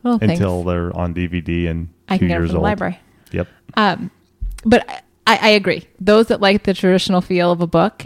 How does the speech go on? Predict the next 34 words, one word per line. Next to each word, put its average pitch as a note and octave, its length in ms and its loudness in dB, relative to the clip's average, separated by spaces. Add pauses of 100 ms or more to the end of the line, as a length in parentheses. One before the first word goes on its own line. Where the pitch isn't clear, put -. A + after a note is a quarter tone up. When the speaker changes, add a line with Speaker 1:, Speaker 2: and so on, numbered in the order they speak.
(100)
Speaker 1:
it's F#3+ 160 -4
different. F3+ 600 -2 (1040)
But - 220 4
for - 160 -2
me, F3+ 400 2
I F3+ 140 0
love F3+ 500 2
being F#3 180 2
able F3+ 280 0
to, E3+ 500 0 (300)
like, G#3+ 80 -4
I - 100 0
can A#3 140 0
lay C4 160 2
down F#3 560 -2
with G#3 120 0
Abby. E3 300 0
I F3 80 0
can F3+ 160 -2
read F#3+ 160 2
her G#3+ 140 2
a G#3+ 40 0
couple G#3+ 240 0
books. D#3+ 300 -4
If F#3 100 -6
she - 160 0
falls A#3 260 2
asleep A#3 420 -2
or G3 40 2
is F#3 100 0
kinda G#3 260 0
drifting G3 360 0
off G#3 280 2
and, F3+ 200 0